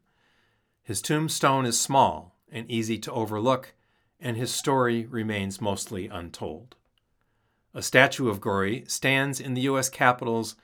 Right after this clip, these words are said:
National Statuary Hall collection, a gift from his namesake museum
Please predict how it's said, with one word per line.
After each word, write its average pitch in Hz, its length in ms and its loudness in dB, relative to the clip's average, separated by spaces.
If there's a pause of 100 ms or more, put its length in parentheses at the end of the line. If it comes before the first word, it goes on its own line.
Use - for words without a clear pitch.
(360)
National 131 760 2
Statuary 117 680 2
Hall 104 300 0
collection, 101 600 -10 (580)
a 135 80 -8
gift 127 360 0
from 120 260 -2
his 113 180 -2
namesake 110 560 0
museum 107 560 -4